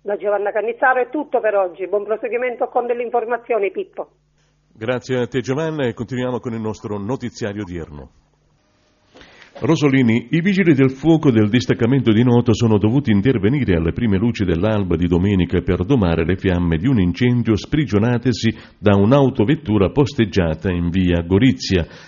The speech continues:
Speaker 2: Sul posto anche una pattuglia dei carabinieri della compagnia di Noto, che hanno avviato le indagini per stabilire le cause del rogo. Rosolini, stasera a partire dalle ore venti presso la sala Cartia del comune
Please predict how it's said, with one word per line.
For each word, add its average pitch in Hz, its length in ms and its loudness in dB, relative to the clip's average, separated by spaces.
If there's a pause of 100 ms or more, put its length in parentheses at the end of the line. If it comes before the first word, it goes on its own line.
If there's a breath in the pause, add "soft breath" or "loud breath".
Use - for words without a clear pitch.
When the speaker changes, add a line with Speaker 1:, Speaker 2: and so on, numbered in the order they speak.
Speaker 2:
Sul - 240 -4
posto 156 720 0
anche 135 440 0
una 92 160 4
pattuglia 104 460 0
dei 104 120 2
carabinieri 95 600 0 (160 loud breath)
della 90 280 2
compagnia 101 520 0
di 117 140 -2
Noto, 78 340 -2
che - 160 0
hanno 98 340 0
avviato 85 520 -2
le 80 100 -2
indagini 90 600 0 (280 loud breath)
per 98 220 0
stabilire 101 680 2
le 110 200 0
cause 87 640 -6
del 110 200 -4
rogo. - 500 -6 (1200 soft breath)
Rosolini, 131 460 6
stasera 135 420 4
a 117 60 0
partire 113 360 0
dalle 104 200 2
ore 104 180 2
venti 110 400 2
presso 101 340 0
la 90 120 2
sala 92 240 0
Cartia 98 420 2
del 85 160 2
comune 98 520 2